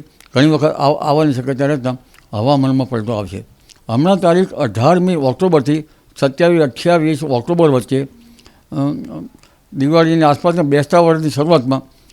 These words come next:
ગુજરાતના હવામાનમાં પણ પલટો આવશે અને ગુજરાતમાં વાદળવાયુ આવવાની શક્યતા રહેશે. ક્વચિત માવઠું પણ થઈ શકે. અને, અ,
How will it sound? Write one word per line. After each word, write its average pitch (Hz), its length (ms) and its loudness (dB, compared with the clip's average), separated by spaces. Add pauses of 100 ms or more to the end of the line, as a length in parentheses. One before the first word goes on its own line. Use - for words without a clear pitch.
(220)
ગુજરાતના 139 480 2
હવામાનમાં 156 500 2
પણ 143 180 -2
પલટો 139 240 -2
આવશે 147 240 0 (420)
અને 147 160 0
ગુજરાતમાં 139 500 0
વાદળવાયુ 135 480 0
આવવાની 123 220 -2
શક્યતા 117 340 -8
રહેશે. 101 280 -6 (440)
ક્વચિત 156 260 0
માવઠું 131 400 0
પણ 139 140 0
થઈ 113 180 -4
શકે. 98 320 -10 (920)
અને, 175 440 0 (480)
અ, - 40 -16